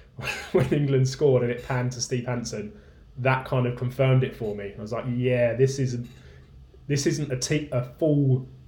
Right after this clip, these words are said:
one hundred percent cohesive team at the moment." And Eddie Jones talks a lot about the thirty, thirty-one man squad, um, and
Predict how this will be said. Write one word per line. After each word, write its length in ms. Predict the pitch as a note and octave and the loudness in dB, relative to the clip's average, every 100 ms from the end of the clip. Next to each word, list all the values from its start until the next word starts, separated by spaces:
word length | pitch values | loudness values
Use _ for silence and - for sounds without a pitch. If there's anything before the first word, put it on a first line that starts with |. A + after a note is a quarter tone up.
| - - | -20 -2
one 200 | C3+ C#3 | 2 2
hundred 360 | C3+ C3+ C3 C3 | 2 2 2 -2
percent 400 | - B2+ A#2+ - | -2 -2 -2 -4
cohesive 720 | A#2 A#2 C3+ B2+ - B2 - - - - | -4 -2 2 0 0 -6 -8 -20 -20 -18
team 380 | - C3+ C3 A#2+ | -6 2 4 4
at 60 | A2+ | 0
the 80 | |
moment." 400 | A2 G#2+ G#2 G#2 | -4 -4 -4 -6
And 220 | A#2 A2 A#2 | -6 -6 2
Eddie 180 | C3+ B2+ | 4 4
Jones 300 | B2+ B2 - | 4 2 0
talks 280 | C3+ C3 | -2 -2
a 40 | B2+ | 0
lot 140 | B2 | 0
about 220 | A#2 B2 | 0 -4
the 60 | - | -4
thirty, 320 | - C3+ B2+ | 0 2 2
thirty-one 720 | B2+ C3 - D3+ B2+ C3 B2 | 0 -2 0 4 6 6 6
man 180 | B2+ A#2+ | 4 2
squad, 440 | A#2+ - C3+ G#2 - - - - - - - - | 0 2 2 2 -4 -14 -20 -20 -20 -20 -18 -6
um, 540 | A#2+ A2+ A2+ A2+ A2 - - - - - - - - | -2 -2 -2 -4 -6 -12 -20 -20 -20 -20 -20 -20 -6
and 460 | A#2+ A#2 A#2 G#2+ | -2 0 -2 -4